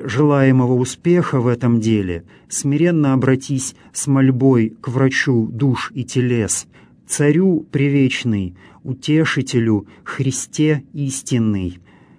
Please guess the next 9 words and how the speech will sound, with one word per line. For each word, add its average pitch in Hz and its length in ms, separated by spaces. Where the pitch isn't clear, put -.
Очистенный 147 800
от 131 200
всякие 135 480
скверны, 117 880
як 131 360
уже 123 300
очистил 139 720
еси 135 560
десять 127 680